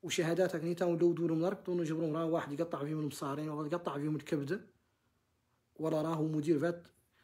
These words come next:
تقدم ومسح فيهم ايديه وزربهم. انت وين عندك المشاكل؟ انا ما مطروح عليهم مشكلة الشغلة.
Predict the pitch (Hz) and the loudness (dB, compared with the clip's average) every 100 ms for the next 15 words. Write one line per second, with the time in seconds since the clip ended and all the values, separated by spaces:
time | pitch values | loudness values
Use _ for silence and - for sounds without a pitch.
0 | - - 175 151 165 151 - - 170 156 | -20 2 4 6 4 2 -2 -2 0 2
1 | 151 139 160 139 135 135 135 - _ _ | 2 0 0 0 0 -2 -4 -14 _ _
2 | _ _ _ _ _ _ _ 247 - 196 | _ _ _ _ _ _ _ -2 6 8
3 | 214 202 185 180 160 - 120 - _ _ | 8 6 4 2 -2 -4 -8 -14 _ _
4 | _ _ _ _ _ _ - 208 185 214 | _ _ _ _ _ _ 0 4 6 6
5 | 208 196 190 170 170 147 147 - - 139 | 6 2 2 2 2 0 -4 -4 -6 -6
6 | 139 | -8